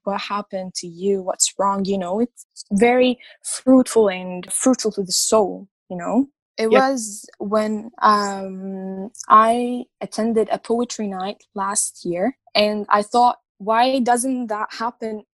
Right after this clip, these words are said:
Speaker 1: every now and then in Alexandria? It happens in Cairo, but it doesn't happen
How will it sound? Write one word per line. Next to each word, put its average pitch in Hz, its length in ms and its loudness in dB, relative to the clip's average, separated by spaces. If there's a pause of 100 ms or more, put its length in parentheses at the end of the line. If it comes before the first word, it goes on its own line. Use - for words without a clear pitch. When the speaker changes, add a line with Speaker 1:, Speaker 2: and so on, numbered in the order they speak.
(100)
Speaker 1:
every 233 480 -6
now 220 260 -10
and 214 140 -10
then 208 160 -8
in 202 120 -14
Alexandria? 180 720 -12 (280)
It 214 120 4
happens 226 380 0
in 185 100 -8
Cairo, 185 400 -2
but 175 140 -12
it 180 80 -12
doesn't 185 280 -2
happen 180 300 -12